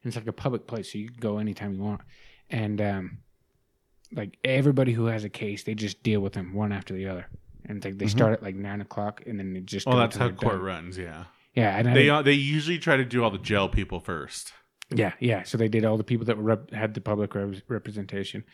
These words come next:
Speaker 1: and then, but yeah. So I don't know. I didn't get the chance 'cause they, they told me in the hallway, they're like, "Hey, uh, we can do this for you. We can do a plea in abeyance, and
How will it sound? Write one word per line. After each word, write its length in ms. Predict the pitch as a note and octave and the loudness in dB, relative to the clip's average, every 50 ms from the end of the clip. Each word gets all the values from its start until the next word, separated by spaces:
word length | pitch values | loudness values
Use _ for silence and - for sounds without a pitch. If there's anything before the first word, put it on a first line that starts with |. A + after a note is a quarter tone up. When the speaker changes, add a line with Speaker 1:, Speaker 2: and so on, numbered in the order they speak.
| - - - - _ - | -20 -20 -20 -18 _ -4
Speaker 1:
and 100 | A#2 A2 | -4 -2
then, 160 | G2+ G2 F#2 | -2 -4 -4
but 100 | F#2 A2 | -4 -4
yeah. 140 | B2 A#2+ G#2+ - - - _ | -4 -4 -4 -6 -12 -18 _
So 120 | - - C3+ | 0 2 2
I 60 | D3+ | 4
don't 160 | D#3+ D3+ C#3 | 2 2 0
know. 160 | D3 D3+ D3 | 0 0 0
I 160 | C#3 B2+ C#3 D3+ | 0 0 2 4
didn't 200 | D#3 D#3 C#3+ A#2+ | 4 4 2 2
get 120 | C3 A#2+ | -2 -4
the 80 | B2 - | -4 -2
chance 280 | - C3 C3+ B2+ A2+ | 0 2 2 2 0
'cause 120 | - - A2 | -2 0 4
they, 320 | B2 B2 A#2 A2 G#2+ - - - | 4 6 6 4 2 0 -4 -2
they 380 | A#2 B2 A#2+ A#2+ A2 G#2 - - - _ _ _ _ _ - | 2 4 6 6 4 2 -2 -8 -20 _ _ _ _ _ 2
told 180 | C3 B2 A2+ | 4 4 4
me 60 | A2+ A2 | 4 2
in 60 | G#2 | 0
the 60 | G#2 | 0
hallway, 300 | G2+ A2 A#2 A2+ G#2+ G2+ | -2 0 0 2 2 2
they're 80 | G2 G#2 | 2 2
like, 120 | G2+ F#2+ - | 0 0 2
"Hey, 320 | A2+ A2+ A2 G#2 G2 - | 2 4 4 4 2 -2
uh, 380 | - G2+ G2+ G2+ G2 G2 F#2+ - - _ _ _ _ _ _ _ _ _ - | -6 -6 -4 -4 -4 -4 -4 -6 -8 _ _ _ _ _ _ _ _ _ 0
we 120 | B2 A2 | 0 2
can 140 | A#2 A2 G#2+ | 4 4 4
do 100 | G#2+ G#2 | 6 6
this 160 | G#2 G#2 - | 6 4 2
for 160 | - - A2+ G#2+ | 2 0 0 0
you. 60 | G2+ | 2
We 40 | G2 | 0
can 100 | G2+ F#2+ | 0 0
do 100 | F#2+ F#2+ | 0 0
a 40 | |
plea 200 | - - A2 G#2+ | 0 0 0 0
in 60 | G#2 G2 | 0 0
abeyance, 500 | F#2+ G#2 G2+ G2+ G2+ G2+ - - - - | 0 0 0 0 0 -2 -4 -8 -10 -10
and 640 | G#2+ G2+ G2 F#2+ F#2+ F#2+ G2 F#2+ F#2 F2 - - | -8 -6 -6 -4 -4 -4 -4 -4 -6 -6 -8 -12